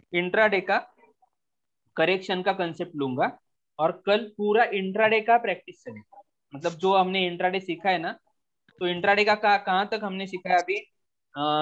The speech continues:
end date लेना, initial phase निकाल के current phase निकालना, मतलब swing हाई, swing low, decisive candle देख, बराबर।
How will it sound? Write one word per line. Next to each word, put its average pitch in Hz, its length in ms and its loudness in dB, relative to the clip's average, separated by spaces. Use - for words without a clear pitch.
end 180 240 0
date 196 220 -2
लेना, 180 360 0
initial 185 400 -4
phase 185 200 -4
निकाल 180 260 -2
के 202 140 -4
current 202 380 -2
phase 196 160 0
निकालना, 135 520 -4
मतलब 147 260 -8
swing 156 260 -6
हाई, 147 140 0
swing 151 340 -8
low, 143 120 0
decisive 147 400 -10
candle 143 300 -8
देख, 156 220 -4
बराबर। 165 380 0